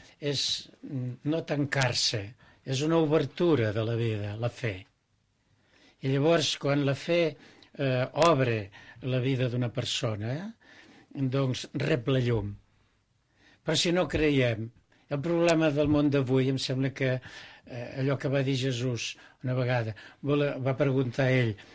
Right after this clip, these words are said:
eh, «Quan el fill de l'home vindrà, encara hi haurà fe a la terra?»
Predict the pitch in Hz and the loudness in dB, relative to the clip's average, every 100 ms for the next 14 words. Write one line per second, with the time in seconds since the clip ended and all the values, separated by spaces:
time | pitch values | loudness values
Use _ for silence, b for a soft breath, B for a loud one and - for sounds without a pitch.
0 | B - 135 151 151 160 - 180 175 165 | B -6 -4 0 2 2 0 -2 2 4
1 | 156 156 147 139 135 127 120 123 139 - | 6 6 4 2 2 2 2 0 -2 -6
2 | 143 156 156 160 156 156 110 120 120 147 | -2 2 4 6 6 4 2 -2 0 0
3 | - 110 107 107 135 | -2 -4 -2 -6 -6